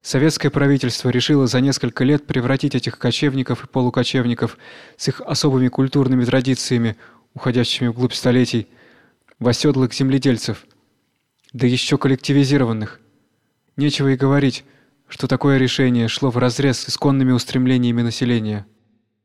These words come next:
Эти вопросы уже обсуждались за несколько лет до начала кампании коллективизации. Практически все специалисты были того мнения,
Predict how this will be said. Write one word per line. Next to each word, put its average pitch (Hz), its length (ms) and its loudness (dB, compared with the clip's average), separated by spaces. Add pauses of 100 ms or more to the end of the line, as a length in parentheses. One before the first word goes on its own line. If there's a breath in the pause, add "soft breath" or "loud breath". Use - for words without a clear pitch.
(1120)
Эти 147 240 2
вопросы 139 420 2
уже 127 160 0
обсуждались 131 640 0
за 123 100 2
несколько 123 380 -2
лет 123 160 0
до 123 100 -2
начала 120 360 0
кампании 120 520 0
коллективизации. 117 920 -4 (680 soft breath)
Практически 135 560 -4
все 143 180 2
специалисты 147 640 0
были 120 180 0
того 127 240 0
мнения, 131 460 2